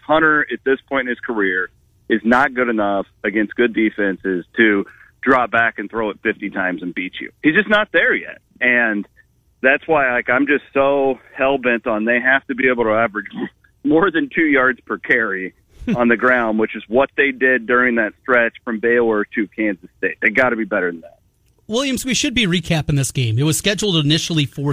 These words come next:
Speaker 2: Yeah, it's
Speaker 3: Thursday.
Speaker 2: true. Right, right.
Speaker 3: That's
Speaker 1: Yeah.
Speaker 3: where we'd be right now. Did you ever hear the real reason that that thing moved off of Thursday? Because,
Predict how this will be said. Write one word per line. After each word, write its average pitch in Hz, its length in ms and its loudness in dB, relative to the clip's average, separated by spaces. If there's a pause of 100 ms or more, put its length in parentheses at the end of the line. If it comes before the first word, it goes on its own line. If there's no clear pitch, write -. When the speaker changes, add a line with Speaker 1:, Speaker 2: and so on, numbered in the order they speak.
Speaker 2:
Yeah, 151 200 2
it's 185 180 2
Speaker 3:
Thursday. 127 160 0
Speaker 2:
true. 240 280 0
Right, 165 340 -8
right. 156 100 -10
Speaker 3:
That's 175 160 0
Speaker 1:
Yeah. - 120 4
Speaker 3:
where - 80 2
we'd 165 120 0
be 170 160 0
right 151 300 0
now. 143 320 0 (180)
Did 214 160 -2
you 359 120 2
ever 359 140 -2
hear 254 280 0
the 208 80 -4
real 175 320 0
reason 160 600 -2
that 151 180 0
that 175 160 0
thing 170 260 2
moved 151 240 0
off 147 220 -2
of 135 80 -2
Thursday? 151 400 0
Because, 151 340 0